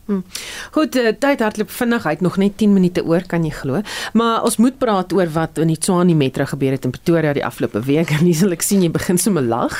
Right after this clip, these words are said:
Eh, wat maak jy van al hierdie gebeure 'n week na die verkiesings? Is die eerste burger van die Tshwane Metro in Pretoria is Marunwa Makwarela uit sy posisie verwyder omdat hy nie kon bewys dat hy nie gesekwestreer is nie.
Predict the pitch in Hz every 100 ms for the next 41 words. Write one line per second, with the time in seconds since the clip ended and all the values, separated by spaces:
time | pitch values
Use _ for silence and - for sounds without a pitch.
0 | - 254 - - - - - 269 262 294
1 | 381 427 349 381 415 480 349 311 294 262
2 | 208 240 240 220 190 247 294 269 247 254
3 | - 294 330 349 233 208 233 240 220 220
4 | 214 233 226 214 208 220 226 202 202 214
5 | 202 226 226 240 202 185 202 180 185 196
6 | 185 175 185 165 175 170 175 - 180 147
7 | 156 175 147 131 151 196 247 156 135 143
8 | 151 156 135 135 143 151 147 143 135 -
9 | - - 254 277 269 277 277